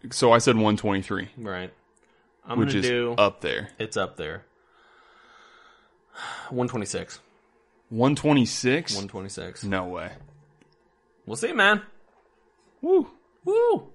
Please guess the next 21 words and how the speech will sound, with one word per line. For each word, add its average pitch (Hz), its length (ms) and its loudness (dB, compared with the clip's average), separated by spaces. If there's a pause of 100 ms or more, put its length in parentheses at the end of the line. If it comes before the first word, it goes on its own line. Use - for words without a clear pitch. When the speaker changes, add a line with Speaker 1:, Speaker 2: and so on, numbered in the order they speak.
Speaker 1:
I'm, 139 300 0
I 180 140 0
think 139 180 2
I'm 104 120 4
pushing 101 240 0
with 95 100 -6
one 104 160 -2
twenty-three. 95 560 -4 (440)
Speaker 2:
Well. 151 260 -10 (500)
Speaker 1:
Anyhow, 127 300 0
well, 120 340 -2
you 110 120 -4
know 110 120 0
what? 131 240 -2 (1000)
You 113 240 0
have 117 300 0
those, 117 380 -4
uh, 110 240 -4
those 107 220 -6
few 147 200 -8
there. 98 300 -6